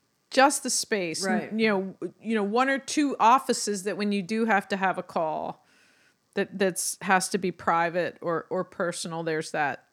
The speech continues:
Speaker 1: way to do that, right?
Speaker 2: And I think different, um, so I have a client, she's phenomenal.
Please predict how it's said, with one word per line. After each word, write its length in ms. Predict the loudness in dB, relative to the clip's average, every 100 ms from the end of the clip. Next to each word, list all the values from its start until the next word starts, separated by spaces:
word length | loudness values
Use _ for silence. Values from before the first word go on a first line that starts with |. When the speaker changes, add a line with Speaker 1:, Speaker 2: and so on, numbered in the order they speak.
| _ -6
Speaker 1:
way 180 | -4
to 80 | -4
do 240 | -6 -8 -8
that, 260 | -8 -10 -14
right? 300 | -12 -12 -14 _ _ _ -12
Speaker 2:
And 140 | -8
I 60 | -6
think 300 | -4 -6 -6
different, 680 | -8 -6 -6 -4 -6 -8 -10
um, 400 | -8 -8 -10 -14 -8
so 120 | -2
I 60 | -2
have 160 | -2
a 60 | -6
client, 520 | -6 -6 -6 -8 -10
she's 260 | -12 -14 -14 -20 _
phenomenal. 760 | _ -10 -8 -8 -10 -10 -12